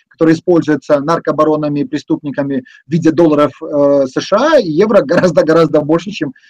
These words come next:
все криптовалюты вместе взятые. Вот. И, конечно же, будут, э, там разного рода, там, э, ну,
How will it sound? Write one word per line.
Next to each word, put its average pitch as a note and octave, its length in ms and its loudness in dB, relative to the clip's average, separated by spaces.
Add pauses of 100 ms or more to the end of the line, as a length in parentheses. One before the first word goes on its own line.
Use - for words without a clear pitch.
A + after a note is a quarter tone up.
(120)
все - 160 -2
криптовалюты E3 560 0
вместе E3 260 0
взятые. E3 380 -2 (340)
Вот. D#3 340 2
И, D#3 60 -2
конечно C4+ 340 0
же, G3+ 220 4
будут, F3 380 -4
э, E3 360 2
там C#3+ 160 -2
разного D3+ 360 -2
рода, D3 180 0
там, C3 280 -4 (320)
э, C#3 520 0
ну, E3 160 -10